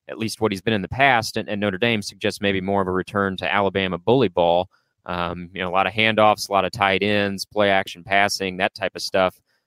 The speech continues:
um, would s-, would seem to to maybe be the, the calling card for Tommy Rees there. And another high-profile hire, a very <laughs> familiar name, in, in Mike Bobo,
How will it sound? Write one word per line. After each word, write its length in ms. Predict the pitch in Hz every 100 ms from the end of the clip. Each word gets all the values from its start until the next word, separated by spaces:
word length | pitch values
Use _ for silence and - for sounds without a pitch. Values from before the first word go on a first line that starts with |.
| _
um, 480 | 95 90 90 87 87
would 140 | 95
s-, 200 | - - -
would 160 | 98
seem 320 | - 110 104 98
to 160 | 92 87 _ _ -
to 160 | 98 87 _
maybe 260 | 101 92 90
be 180 | 95
the, 200 | 87 85 80
the 80 |
calling 320 | - 98 101 90
card 240 | 92 87
for 80 | -
Tommy 320 | - 92 85
Rees 280 | 90 101 -
there. 240 | 92 90 - - _
And 100 | -
another 240 | 208 220 185
high-profile 640 | 135 127 123 117 113 107
hire, 240 | 101 113 117
a 40 |
very 220 | 107 135
<laughs> 100 | 131
familiar 380 | 107 120 147 147
name, 440 | 143 147 123 104 92 _ _ _
in, 320 | 104 101 98 101
in 160 | 101
Mike 240 | 101 113 -
Bobo, 500 | 120 131 107 92 92